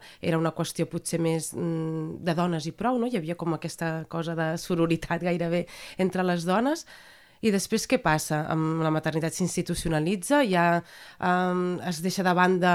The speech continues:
el paper que havien fet tradicionalment les llevadores, no? Es medicalitza. Com, com es va relacionant al llarg de la història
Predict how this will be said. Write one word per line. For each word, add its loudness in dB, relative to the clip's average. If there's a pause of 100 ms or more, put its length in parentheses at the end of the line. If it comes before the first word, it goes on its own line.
(160)
el 2
paper 4
que 0
havien 2
fet -2
tradicionalment 0
les -4
llevadores, 0
no? 2
Es -2
medicalitza. 0 (340)
Com, 4 (280)
com 6 (160)
es 2
va 4
relacionant 4
al 2
llarg -2
de -4
la -4
història -4